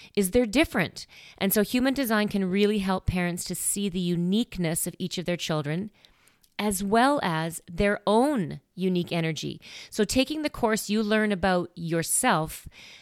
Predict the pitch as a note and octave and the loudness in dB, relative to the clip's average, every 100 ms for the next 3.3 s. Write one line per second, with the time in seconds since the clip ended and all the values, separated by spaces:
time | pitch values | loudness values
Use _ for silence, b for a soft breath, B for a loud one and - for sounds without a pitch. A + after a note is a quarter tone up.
0 | B - E3 F3 F3 E3+ E3+ F3 F3+ G3 | B -10 -6 -2 -2 -2 -2 -2 -2 -2
1 | F3 F3+ F#3 - E3 D3+ G3 - - F#3+ | 0 0 -2 -4 -4 0 2 4 4 2
2 | F#3 F#3 E3+ D#3+ D3+ _ E3 D#3+ - A#3 | 2 0 0 -2 -6 _ -6 -2 0 2
3 | F#3+ G3 - | 2 0 -4